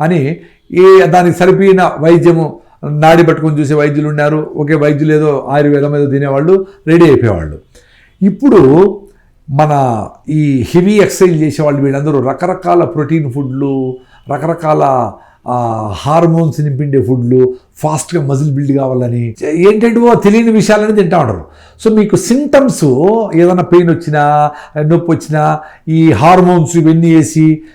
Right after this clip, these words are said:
స్టెరాయిడ్స్ అన్నీ తింటా ఉంటారు కాబట్టి అవన్నీ తెలియకుండా మైండ్కి, బాడీకి ఉండే కనెక్షన్ కట్ అయిపోతాం.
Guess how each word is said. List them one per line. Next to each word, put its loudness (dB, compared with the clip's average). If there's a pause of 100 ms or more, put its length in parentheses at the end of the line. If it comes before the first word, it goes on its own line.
స్టెరాయిడ్స్ 2
అన్నీ 0
తింటా 0
ఉంటారు 0
కాబట్టి -2 (220)
అవన్నీ 4
తెలియకుండా 2 (340)
మైండ్కి, 2
బాడీకి 2
ఉండే 0
కనెక్షన్ -4
కట్ -4
అయిపోతాం. -6